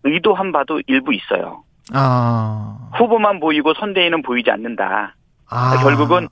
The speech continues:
Speaker 2: 예.
Speaker 1: 국민께 다가가는 것은
Speaker 2: 예.
Speaker 1: 선대위보다는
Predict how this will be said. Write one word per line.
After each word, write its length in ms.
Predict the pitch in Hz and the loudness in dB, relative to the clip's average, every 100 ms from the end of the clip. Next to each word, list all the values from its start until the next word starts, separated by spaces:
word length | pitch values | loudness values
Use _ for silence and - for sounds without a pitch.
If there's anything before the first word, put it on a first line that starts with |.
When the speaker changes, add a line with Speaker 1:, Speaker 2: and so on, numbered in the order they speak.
| 139 | 0
Speaker 2:
예. 360 | 139 143 131 | 2 4 2
Speaker 1:
국민께 440 | 165 208 233 208 214 | 2 2 0 2 0
다가가는 540 | - 131 160 160 151 | 2 -2 2 2 2
것은 460 | 127 - 110 120 139 | 0 0 -2 -2 -2
Speaker 2:
예. 40 | 165 | -2
Speaker 1:
선대위보다는 840 | 143 123 120 185 147 131 139 220 | 0 0 0 2 2 4 2 0